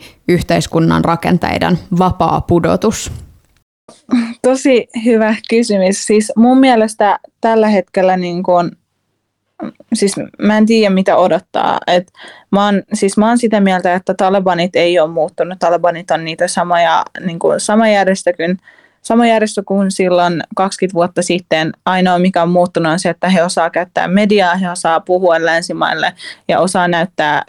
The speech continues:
Speaker 2: niin kun, osaa, mm, kertoa heille, että he on muuttunut ja he on, niin kun, että naisten oikeudet tullaan taataan ja muuta vastaavaa. Mut mä en ite usko heidän, niin kun, sanoihin yhtään. Et me ollaan nähty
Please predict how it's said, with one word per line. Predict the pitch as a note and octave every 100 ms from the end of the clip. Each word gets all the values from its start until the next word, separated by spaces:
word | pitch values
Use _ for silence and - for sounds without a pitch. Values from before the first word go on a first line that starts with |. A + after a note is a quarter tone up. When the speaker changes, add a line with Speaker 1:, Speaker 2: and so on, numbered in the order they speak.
| - _
Speaker 2:
niin | - D#3+
kun, | D#3+ F3
osaa, | F#3+ F#3+ F3+ - _ -
mm, | E3 F3
kertoa | G3 F#3+ F3+ F3
heille, | F#3 E3 D#3
että | - E3+
he | F#3
on | E3 E3+
muuttunut | F3 E3 - F3 E3
ja | D#3+ E3
he | F3+
on, | D#3+ D#3+
niin | D#3+
kun, | E3 E3+ F#3 - - - -
että | F3 F3
naisten | E3+ F#3 E3+
oikeudet | E3 F3+ F3 F3+ -
tullaan | F3 E3 F#3
taataan | D#3+ E3 E3+ F3+
ja | F3+ E3+ -
muuta | F#3 F#3+ F3+ F3
vastaavaa. | F#3 - F3 E3+ E3+
Mut | F3 F#3
mä | G3 G3
en | F#3+
ite | F#3+ F#3+
usko | E3+ F3+ -
heidän, | F#3+ F3+ F3 E3+
niin | D#3+
kun, | E3+
sanoihin | - E3 E3+ G3 E3+
yhtään. | F3 - - F3 F#3+ F3
Et | E3+ F3
me | E3+
ollaan | E3+ F3
nähty | F3 F#3 F3+